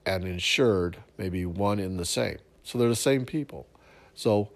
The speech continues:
how can they in-, uh, they're gonna receive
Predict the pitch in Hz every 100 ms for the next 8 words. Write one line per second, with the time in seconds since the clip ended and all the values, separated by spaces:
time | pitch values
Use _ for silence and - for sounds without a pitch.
0 | - - - 123 123 127 120 110 104 107
1 | - _ _ - 110 101 - _ _ _
2 | _ _ _ _ - 104 98 - _ _
3 | _ _ - 107 107 101 104 95 87 -
4 | - 143 135 139 143